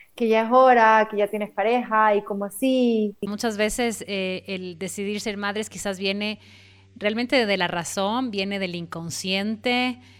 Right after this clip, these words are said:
Speaker 2: eh, viene de una presión social. Eh, tú también trabajas mucho con el tema de, de, de psicoanálisis, ¿no? Entonces,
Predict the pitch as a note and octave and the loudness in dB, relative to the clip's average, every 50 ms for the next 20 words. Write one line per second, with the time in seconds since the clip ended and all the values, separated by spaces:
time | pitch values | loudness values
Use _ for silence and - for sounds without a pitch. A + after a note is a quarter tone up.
0 | - _ - - F#3+ G3 F#3+ F#3 F#3 F3+ F3+ F3+ F3 F3 F3 F3 E3+ E3 D#3+ - | -20 _ -14 -10 -6 -4 -4 -2 -2 -2 -4 -4 -4 -4 -6 -6 -6 -6 -8 -10
1 | G2 D3 - - - G3 G3 F#3+ G#3 G#3+ G#3+ G3+ G3 G3 G#3 G3 - F#3+ F3+ - | -12 -16 -18 -16 -16 -14 -10 -6 -4 -4 -2 -2 -2 -2 -2 -2 -2 -4 -6 -4
2 | - F#3+ F#3+ F#3 - F#3+ F3+ - - G#3 G3+ G3+ A3 A3+ A#3 A#3 A3+ A#3 A#3 A3+ | -4 -4 -4 -4 -4 -6 -6 -2 0 2 4 4 6 4 4 4 4 2 0 -2
3 | G#3+ - - - - F#3+ F#3 F3+ F3+ F3 E3+ E3 - G#3+ F#3+ G#3+ G3 F#3+ F#3+ G3 | -4 -8 -12 -12 -10 -8 -6 -6 -6 -6 -8 -8 -10 -8 -6 -6 -6 -4 -4 -4
4 | G3+ G#3 G3 G3 F#3+ F#3 F#3 F#3 G#3+ G3+ F3 F#3+ G3 F#3+ - A3+ - F#3+ F#3 F3 | -4 -4 -6 -6 -4 -4 -4 -4 -6 -6 -6 -6 -8 -8 -10 -10 -12 -10 -12 -12
5 | E3 - F#3 F#3 F#3+ F#3+ F#3+ F3+ F3+ E3+ E3 D3+ D#3 E3+ E3 - - - - E3 | -10 -10 -10 -8 -8 -8 -6 -6 -6 -6 -6 -8 -10 -12 -14 -12 -14 -14 -14 -12
6 | - F#3+ - - F3+ F3 F#3+ G3 G#3 A3 A3 G#3 F#3+ - - F3 E3+ D#3+ F3 F3 | -12 -12 -10 -10 -8 -6 -4 -2 -2 0 0 -2 -4 -6 -6 -8 -8 -8 -8 -8
7 | F3 F#3 F3 - F#3+ F#3 - G#3+ G3+ G3 - | -8 -8 -8 -8 -8 -6 -4 -6 -6 -6 -8